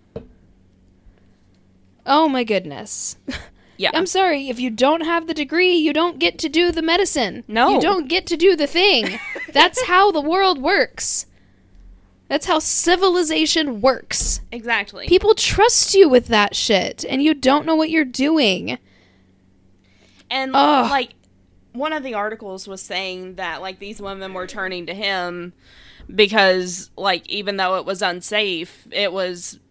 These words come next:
Speaker 2: their option. But at the same time, they didn't know that he didn't have a license.
Speaker 1: Exactly. I mean, like, if I walked in and saw that there was, like, cat shit everywhere, I would be like, <laughs> "Okay." Like, red flag.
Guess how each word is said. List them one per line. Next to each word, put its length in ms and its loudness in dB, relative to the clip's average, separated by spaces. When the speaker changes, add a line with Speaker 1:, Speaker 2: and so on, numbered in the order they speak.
Speaker 2:
their 380 -2
option. 560 -4
But 160 0
at 160 -2
the 80 -12
same 300 -4
time, 420 -4
they 320 -8
didn't 380 -8
know 520 -4
that 140 2
he 260 -8
didn't 280 -6
have 160 -8
a 40 -10
license. 800 -16
Speaker 1:
Exactly. 800 2
I 80 0
mean, 220 2
like, 180 2
if 100 -4
I 200 4
walked 320 2
in 120 -2
and 140 -4
saw 220 2
that 120 -2
there 140 -2
was, 160 -4
like, 160 -2
cat 260 0
shit 140 -4
everywhere, 420 0
I 120 0
would 160 0
be 100 0
like, 200 -2
<laughs> 80 0
"Okay." 440 -2
Like, 240 0
red 220 2
flag. 360 -4